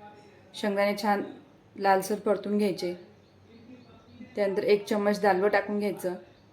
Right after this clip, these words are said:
आणि कांदा आणि हिरवी मिरची टाकून घ्यायची. कांदा आपल्याला जास्त परतून घ्यायचा नाही, एक अर्धाच मिनिट आपल्याला कांदा परतून घ्यायचा.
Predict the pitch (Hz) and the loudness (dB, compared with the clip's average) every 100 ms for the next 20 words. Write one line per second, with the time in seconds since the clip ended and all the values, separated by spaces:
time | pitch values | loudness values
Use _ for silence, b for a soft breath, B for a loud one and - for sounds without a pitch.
0 | _ - - - - - - - - - | _ -20 -20 -20 -20 -20 -20 -20 -20 -20
1 | - - - 202 208 214 196 208 202 202 | -20 -20 -12 -6 0 2 4 6 6 4
2 | 202 202 196 202 190 220 196 185 196 190 | 0 2 2 -2 -6 -2 -2 -4 -6 -6
3 | 185 175 175 - - - - 208 208 _ | -6 -8 -10 -20 -20 -20 -20 -20 -20 _
4 | _ _ _ - - - 214 196 208 214 | _ _ _ -20 -20 -2 2 4 8 8
5 | 208 202 202 196 196 - 214 208 190 208 | 6 2 2 2 -4 -2 -2 -2 -2 -6
6 | 202 190 196 185 185 202 202 185 180 208 | -6 -6 -4 -4 -2 -2 0 -2 0 -2
7 | 214 208 196 190 190 190 196 185 190 185 | -2 -4 -2 -2 -2 -2 -2 -4 -2 -4
8 | 180 190 190 202 - | -4 -8 -8 -10 -8